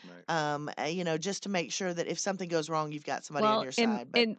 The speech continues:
Speaker 3: uh, as soon as someone's giving me an incentive to do something, that means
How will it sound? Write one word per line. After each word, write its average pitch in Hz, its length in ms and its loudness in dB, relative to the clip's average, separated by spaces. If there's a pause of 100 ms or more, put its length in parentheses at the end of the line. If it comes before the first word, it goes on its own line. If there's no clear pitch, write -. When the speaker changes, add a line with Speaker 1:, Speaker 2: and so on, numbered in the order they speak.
Speaker 3:
uh, 233 160 10
as 214 60 -6
soon 349 160 2
as 392 120 4
someone's 277 360 6
giving 240 300 4
me 214 160 6
an 196 100 6
incentive 208 580 4
to 190 80 -2
do 185 220 0
something, 226 520 2
that 190 140 2
means 185 480 2